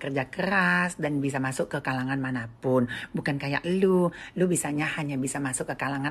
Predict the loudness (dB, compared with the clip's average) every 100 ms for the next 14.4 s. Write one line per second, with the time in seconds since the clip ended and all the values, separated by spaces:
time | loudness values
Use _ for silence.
0 | -2 -4 -4 -4 0 2 2 2 0 0
1 | -2 -2 -2 -4 -4 -2 0 0 0 -2
2 | 0 -2 2 0 0 -4 -4 -4 -2 -4
3 | -2 -4 -2 -2 0 2 2 -2 -14 _
4 | 4 6 8 6 6 6 4 2 -12 -2
5 | 4 6 8 8 6 0 -2 0 2 4
6 | 4 2 0 0 4 4 4 0 -2 -6
7 | -4 -4 0 4 4 4 2 -2 -2 -4
8 | -2 -4 0 0 0 0 0 -2 -2 -2
9 | 0 2 2 2 2 0 4 2 2 0
10 | 2 4 2 0 -6 -2 6 6 6 -8
11 | -20 -20 -2 2 4 2 -6 -14 -14 -2
12 | 4 6 8 6 6 2 4 4 4 4
13 | 2 0 0 0 -2 0 0 -2 -2 -4
14 | 0 2 2 0